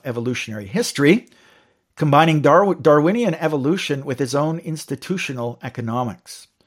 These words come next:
As a prominent figure in the progressive movement, he was fiercely critical of capitalism,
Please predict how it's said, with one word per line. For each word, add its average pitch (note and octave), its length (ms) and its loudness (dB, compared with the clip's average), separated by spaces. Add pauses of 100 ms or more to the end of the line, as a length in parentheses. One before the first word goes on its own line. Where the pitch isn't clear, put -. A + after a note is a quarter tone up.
(600)
As A#2 120 -10
a B2+ 40 -6
prominent F3 360 2
figure D3+ 320 2
in B2+ 40 0
the C3 60 -4
progressive C3+ 480 0
movement, C3 400 -6
he A#2+ 100 -8
was B2 200 -8
fiercely F3 480 -6
critical E3+ 520 -4
of - 140 -12
capitalism, B2 720 -2